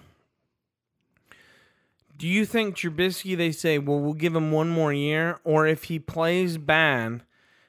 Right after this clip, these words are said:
and Pace goes, "Let's give him one more year," or if Pace goes, "You know, we need to pay him," do you think that's when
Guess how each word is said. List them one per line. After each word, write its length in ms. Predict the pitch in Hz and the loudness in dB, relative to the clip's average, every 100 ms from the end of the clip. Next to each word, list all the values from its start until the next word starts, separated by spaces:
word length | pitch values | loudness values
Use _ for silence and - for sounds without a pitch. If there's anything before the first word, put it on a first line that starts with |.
| _ | _
and 180 | 139 143 | -6 -2
Pace 340 | 165 160 143 | 0 0 -2
goes, 280 | 151 147 139 | 0 0 0
"Let's 160 | 147 - | -6 -6
give 220 | 170 151 | -4 0
him 160 | 147 143 | 0 2
one 180 | 151 151 | 2 2
more 220 | 151 147 | 2 2
year," 300 | 147 151 156 | 2 2 2
or 220 | 156 147 | 4 4
if 180 | 147 - | 2 0
Pace 300 | 156 147 139 | 0 0 -2
goes, 360 | 156 135 135 139 | 0 2 0 -2
"You 100 | 139 | -2
know, 120 | 139 | 0
we 160 | 135 139 | 0 -2
need 180 | 135 123 | -2 -4
to 60 | |
pay 300 | 117 - 139 | -8 -4 -2
him," 360 | 156 170 180 185 - _ _ _ _ _ _ _ _ _ _ | -2 -2 -4 -6 -12 _ _ _ _ _ _ _ _ _ _
do 120 | 170 | -6
you 180 | 175 185 | -2 -2
think 420 | 170 202 190 156 | 0 0 0 -2
that's 380 | 160 151 170 - | -2 0 -2 -6
when 540 | 170 185 190 185 185 | -2 2 2 0 -4